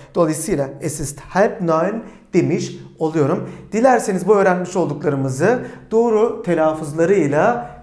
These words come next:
tekrar edelim arkadaşlar. Wie spät ist es? Wie spät ist es? Wie viel Uhr ist es? Wie viel Uhr ist es?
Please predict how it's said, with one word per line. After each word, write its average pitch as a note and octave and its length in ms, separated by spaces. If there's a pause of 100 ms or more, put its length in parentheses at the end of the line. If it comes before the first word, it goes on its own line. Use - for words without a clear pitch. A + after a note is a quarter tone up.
tekrar A3 400
edelim C3 360
arkadaşlar. B2+ 640 (680)
Wie C4 240
spät A#3 560
ist - 300
es? A#2 520 (800)
Wie B3 420
spät - 760
ist - 300
es? A2+ 500 (1000)
Wie D3+ 320
viel C#4 320
Uhr F#3 540
ist - 320
es? B2+ 520 (680)
Wie D3+ 320
viel B3+ 300
Uhr G3 500
ist - 300
es? - 500